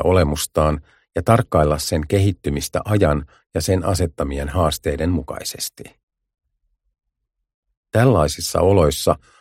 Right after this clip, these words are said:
ainoa totuutta lähentelevä elämäkerta voi olla vain ihmisen elämäntyö,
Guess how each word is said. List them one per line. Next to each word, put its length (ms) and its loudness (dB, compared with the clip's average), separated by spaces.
ainoa 420 4
totuutta 580 0
lähentelevä 640 0
elämäkerta 800 0
voi 200 6
olla 300 4
vain 240 4
ihmisen 540 0
elämäntyö, 760 -2